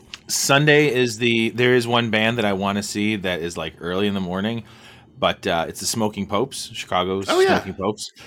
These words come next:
Speaker 1: but they're only playing for, like, forty-five minutes, and they're, like, the second band of the day, which kinda
Speaker 2: That's
Speaker 1: bums
Speaker 2: crazy.
Speaker 1: me out. <clears throat> Yeah, uh, you know, that's,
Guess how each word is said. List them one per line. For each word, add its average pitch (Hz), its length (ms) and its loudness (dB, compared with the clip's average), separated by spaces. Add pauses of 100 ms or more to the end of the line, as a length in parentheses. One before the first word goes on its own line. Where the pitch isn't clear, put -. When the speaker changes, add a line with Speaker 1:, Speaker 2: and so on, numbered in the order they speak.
(220)
Speaker 1:
but 104 140 -2
they're 107 160 2
only 113 160 0
playing 110 300 -4
for, 107 100 -6
like, 85 160 -4
forty-five 98 520 0
minutes, 98 280 -4
and 87 60 -8
they're, 85 60 -6
like, 80 200 -6
the 76 80 -10
second 90 400 -6
band 95 240 -2
of 87 40 -6
the 87 60 -10
day, 85 240 -2
which 98 240 -8
kinda 87 200 -6
Speaker 2:
That's 85 120 -4
Speaker 1:
bums 90 100 -2
Speaker 2:
crazy. 123 220 2
Speaker 1:
me 85 60 -4
out. 98 160 -4 (180)
<clears throat> - 220 -10
Yeah, 87 400 -2
uh, 92 460 2 (100)
you 110 120 -4
know, 90 280 -4
that's, - 400 -6